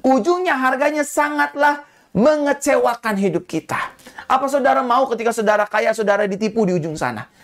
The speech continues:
Apa saudara mau ketika saudara terkenal di ujung sana, saudara hanya bunuh diri? Saya nggak mau,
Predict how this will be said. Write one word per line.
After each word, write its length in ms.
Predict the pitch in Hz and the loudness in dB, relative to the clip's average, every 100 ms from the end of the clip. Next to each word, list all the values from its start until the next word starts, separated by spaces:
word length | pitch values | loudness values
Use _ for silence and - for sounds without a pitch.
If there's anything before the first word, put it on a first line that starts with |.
| - | -8
Apa 160 | - 262 | -2 0
saudara 320 | 277 262 269 | 0 2 2
mau 160 | 262 277 | 2 0
ketika 240 | 277 240 254 | 0 -2 0
saudara 240 | 254 247 | 0 0
terkenal 400 | 240 247 254 254 | -2 -4 0 0
di 80 | 247 | 0
ujung 240 | 220 233 | 0 2
sana, 160 | 247 233 | 0 0
saudara 320 | 233 220 214 | -2 -2 0
hanya 240 | 226 220 208 | 0 -2 -2
bunuh 240 | 196 196 | -2 -2
diri? 320 | 156 147 123 120 _ _ | -2 -4 -6 -12 _ _
Saya 320 | _ - 254 262 | _ -2 0 2
nggak 160 | 226 | 0
mau, 240 | 226 220 | 0 0